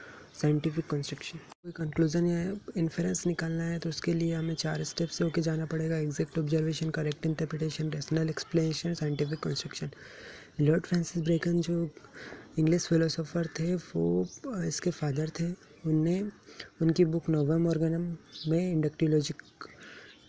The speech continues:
को एक्सप्लेन किया था, उसका second volume भी आया था, इन सेरेशियो मैग्ना, उसमें इसके बारे में लिखा था, वो Latin में था।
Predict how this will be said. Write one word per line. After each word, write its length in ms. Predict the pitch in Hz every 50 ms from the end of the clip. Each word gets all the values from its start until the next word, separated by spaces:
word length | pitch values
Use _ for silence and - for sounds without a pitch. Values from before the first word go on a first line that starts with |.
| -
को 100 | - 175
एक्सप्लेन 480 | 170 165 - - - 170 165 170 170 170
किया 220 | - - 165 165
था, 140 | 165 - 170
उसका 220 | 165 151 - - 160
second 320 | - 156 143 - 156 160
volume 280 | 156 156 160 160 165 160
भी 80 | 165
आया 160 | 165 165 165
था, 280 | 160 - 165 170 180 165 - - - - - - - - - - - - - - - -
इन 180 | 165 165 175 175
सेरेशियो 760 | - - 165 160 156 156 143 - 165 165 175 196 190 175 160 156
मैग्ना, 420 | 156 156 151 143 147 147 147 160 139 - - - - - - 180
उसमें 400 | 151 - - 160 165 180 190 180 - - - - - - -
इसके 200 | - - - 175
बारे 240 | 156 165 156 151 156
में 120 | 160 170
लिखा 300 | 175 170 156 143 - 143
था, 220 | 151 - 160 147 143 - - 160
वो 60 | 156
Latin 340 | 156 156 151 143 - 151 147
में 160 | 139 139 143
था। 180 | 139 - 147